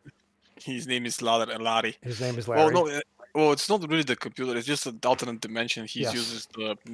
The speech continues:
Speaker 1: T V screens as a
Speaker 2: He,
Speaker 1: doorway.
Speaker 2: he uses screens, yes, and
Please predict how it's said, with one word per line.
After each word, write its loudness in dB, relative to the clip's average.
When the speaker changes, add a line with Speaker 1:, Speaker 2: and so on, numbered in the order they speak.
Speaker 1:
T -6
V -4
screens -6
as -10
a -16
Speaker 2:
He, -16
Speaker 1:
doorway. -2
Speaker 2:
he -2
uses 0
screens, -6
yes, -6
and -12